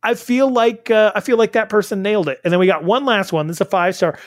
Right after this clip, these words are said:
This is more along the lines of what you were looking for, I think, from, uh, A Z Angel. I think I know this guy. I think his name is Paul. He's on Twitter. He lives in Utah,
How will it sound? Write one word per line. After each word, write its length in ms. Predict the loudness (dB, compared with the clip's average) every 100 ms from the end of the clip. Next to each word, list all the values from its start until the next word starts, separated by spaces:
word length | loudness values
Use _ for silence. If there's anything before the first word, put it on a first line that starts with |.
| -2
This 100 | -2
is 80 | 2
more 200 | 2 4
along 280 | 2 0 0
the 60 |
lines 240 | 0 0 -2
of 80 | -2
what 140 | -4
you 380 | -6 -6 -2 0
were 160 | 2 0
looking 360 | 0 -2 -8
for, 220 | -12 -12
I 60 | -12
think, 300 | -14 -16 -18 _ -20 -20
from, 360 | -8 -2 0 0
uh, 120 | -2 0
A 160 | 0 0
Z 260 | -2 -4 -2
Angel. 560 | -4 -2 0 0 0 -10 _ _ _ -20 -8
I 40 | -4
think 120 | 0
I 60 |
know 140 | 2 2
this 120 | 0
guy. 260 | -2 -4 -4
I 40 |
think 140 | -6 -8
his 160 | -6
name 180 | -6 -8
is 80 | -10
Paul. 300 | -2 0 0
He's 180 | -2 -6
on 140 | -8
Twitter. 240 | -6 -6
He 60 | -4
lives 260 | -4 -4 -4
in 140 | -6
Utah, 460 | -6 -6 -4 -4